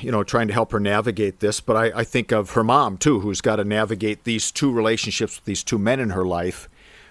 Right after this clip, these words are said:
Um, you know, one who is her husband and one who she,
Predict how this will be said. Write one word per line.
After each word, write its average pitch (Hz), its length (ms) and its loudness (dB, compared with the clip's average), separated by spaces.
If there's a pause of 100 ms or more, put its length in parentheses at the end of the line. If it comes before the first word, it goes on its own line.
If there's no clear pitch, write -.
(100)
Um, 92 500 -4 (240)
you 127 140 -4
know, 98 80 0
one 104 180 0
who 104 240 -2
is 98 200 -4
her 95 120 -4
husband 104 380 0
and 98 120 -4
one 104 220 0
who 101 480 -2
she, 113 480 -2